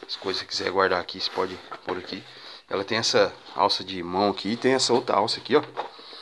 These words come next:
pra você pôr na, na, nas costas, no ombro. É muito boa, é uma, uma capa, uma capa forrada. Ela é almofadada, no caso. Nossa,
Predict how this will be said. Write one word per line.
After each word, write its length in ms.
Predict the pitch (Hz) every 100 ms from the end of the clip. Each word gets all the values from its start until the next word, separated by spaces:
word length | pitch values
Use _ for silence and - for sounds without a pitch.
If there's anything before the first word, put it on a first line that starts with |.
| - -
pra 100 | 90
você 240 | 92 -
pôr 240 | 92 92 95
na, 300 | 95 85 - - _ _ _ _ _
na, 240 | 71 82 82
nas 220 | 87 -
costas, 320 | 85 107 - _ _
no 160 | 65 82
ombro. 160 | 98 - _ _ - - - - - -
É 60 |
muito 260 | 87 95 117
boa, 220 | 131 127
é 20 |
uma, 180 | 123 131 127 -
uma 200 | 95 110
capa, 600 | - 104 - 120 90 - - _ - _ -
uma 80 | 90
capa 500 | - 95 - 104 82 - - - - - -
forrada. 600 | - - 127 87 95 117 - - - - - - - - -
Ela 120 | 82 90
é 20 |
almofadada, 720 | 98 110 - 107 92 101 101
no 100 | 90
caso. 260 | - 95 95 - - - - - - - _ - - _ _ - 98
Nossa, 240 | - -